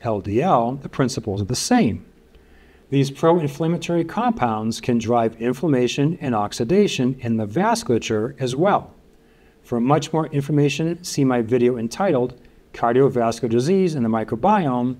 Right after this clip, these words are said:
Oxidation and Inflammation. And here in Table two, we see a significant connection between C R P, which is a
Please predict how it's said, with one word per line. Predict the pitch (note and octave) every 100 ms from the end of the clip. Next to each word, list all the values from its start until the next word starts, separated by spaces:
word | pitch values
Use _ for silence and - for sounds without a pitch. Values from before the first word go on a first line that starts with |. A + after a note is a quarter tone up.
| - _ -
Oxidation | C3 C3 C3 A2 G2+ B2+ C3
and | G#2+
Inflammation. | F#2+ - A#2+ D3 - - -
And | C#3+ C#3
here | D#3 F3+
in | E3+
Table | - D3+ A#2 A2+
two, | - A3+ D#3+ C3+ C#3 -
we | A#2 A#2+
see | - C3
a |
significant | - C3+ C#3 C#3 A#2+
connection | - E3+ A#3 A#3 C3
between | A2+ - B2 A#2 A2+
C | - A#2+
R | G#2+ G#2
P, | - A3+ D3+ B2+
which | D#3+ F3+ A2 A#2
is | A2+
a | G#2+ A2+